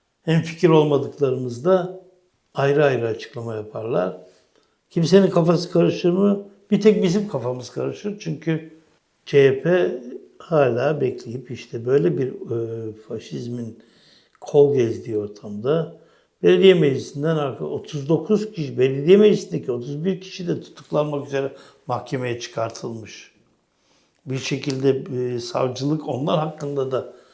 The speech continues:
dosya hazırlamış. Otuz dokuzunun da, yani otuz dokuz kişinin de, e, otuz birisi meclis üyesi olmak üzere tutuklanmasını istemiş. Bu demektir ki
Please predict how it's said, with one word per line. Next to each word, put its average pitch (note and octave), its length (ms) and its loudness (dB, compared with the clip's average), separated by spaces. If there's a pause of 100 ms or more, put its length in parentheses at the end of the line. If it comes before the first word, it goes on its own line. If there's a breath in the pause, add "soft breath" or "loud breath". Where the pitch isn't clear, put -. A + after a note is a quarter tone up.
(280 loud breath)
dosya C#3+ 380 2
hazırlamış. A#2+ 840 2 (1500)
Otuz B2 220 -12
dokuzunun D3+ 580 4
da, D#3 120 6
yani A#2+ 280 0
otuz - 220 -10
dokuz C#3+ 420 -2
kişinin D3+ 520 -4
de, C#3+ 220 2 (500 loud breath)
e, - 20 -6
otuz C3 480 -2
birisi C3 280 -2
meclis C3 460 -4
üyesi B2 300 -2
olmak B2 280 -4
üzere C#3+ 280 0
tutuklanmasını E3+ 800 -2
istemiş. - 500 -14 (880 loud breath)
Bu A#2 100 -2
demektir C#3+ 500 2
ki - 340 0